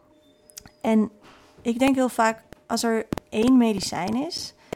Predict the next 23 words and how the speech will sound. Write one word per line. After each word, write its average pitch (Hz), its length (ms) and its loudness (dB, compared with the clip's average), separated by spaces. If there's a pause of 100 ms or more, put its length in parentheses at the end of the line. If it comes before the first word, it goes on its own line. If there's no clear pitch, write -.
(260)
tegen 214 300 -2
het 208 140 0
vernietigende 208 760 0
systeem 190 640 -6
van - 300 -6 (140)
overconsumptie 196 1040 -4 (100)
en 190 220 -4
massaproductie, 190 880 -6 (300)
dat 196 280 -6
onszelf 208 460 -2
en - 180 -6
de 190 80 -2
aarde 196 260 -4
uitput, - 680 -8 (180)
dan 220 160 -2
is, - 220 -10
dan 220 100 0
is 233 200 -2
het 214 160 -2
misschien 214 300 -2
wel 208 200 -2
gewoon 180 260 -6
een 190 180 -6